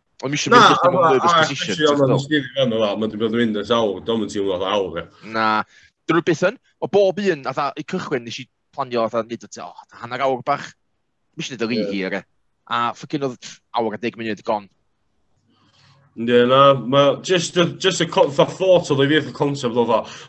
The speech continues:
Speaker 2: bod ar podcast am awr, i, <gasps> instantly,
Speaker 1: Ie.
Speaker 2: cogs yn mynd, a,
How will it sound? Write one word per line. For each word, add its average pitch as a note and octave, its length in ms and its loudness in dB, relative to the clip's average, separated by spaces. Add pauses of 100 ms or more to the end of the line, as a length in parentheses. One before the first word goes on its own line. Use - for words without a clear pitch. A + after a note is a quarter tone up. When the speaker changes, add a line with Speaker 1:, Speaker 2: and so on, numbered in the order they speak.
Speaker 2:
bod G#2 140 -4
ar G#2+ 100 -10
podcast B2+ 480 -8
am G#2 100 -4
awr, G2 240 -2
i, F#2 80 -14
<gasps> - 1600 -16
instantly, C#3+ 380 0
Speaker 1:
Ie. - 440 -10
Speaker 2:
cogs D#3+ 340 6
yn D3 40 4
mynd, D#3 240 4
a, A2+ 60 -4